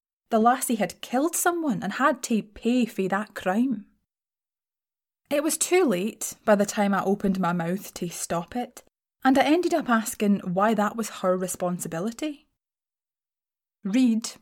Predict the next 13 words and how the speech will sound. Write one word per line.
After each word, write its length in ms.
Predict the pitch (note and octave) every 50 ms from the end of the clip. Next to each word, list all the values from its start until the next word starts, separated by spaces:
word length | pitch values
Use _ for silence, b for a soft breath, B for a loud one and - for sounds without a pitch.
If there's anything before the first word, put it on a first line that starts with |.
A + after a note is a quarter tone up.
| - -
under 220 | G3+ G3+ F#3+ F#3
his 200 | F3+ F#3+ F3 F3
breath, 600 | E3+ E3+ F3+ F3+ E3+ F3 F#3+ G3 - - - - _ _ _ _ _ - -
asked 440 | A#3+ C4 C#4 - - - - -
me 100 | A3+ A3+
if 160 | - A3 G#3+ -
I 60 | A#3
already 380 | B3 C4 C4+ C#4+ C#4+ B3+ C4
forgot 640 | A#3 - - G#3+ G3 - - F#3 F3 G#3 A#3 - -
what 120 | G3 G3+ -
a 120 | F3 F3+
watcher 560 | F3+ F3 E3 E3+ F3 F3 - - - - G3 F3
was. 680 | F3 F3 E3+ E3 F3 A#3 B3+ C4 C4 - - -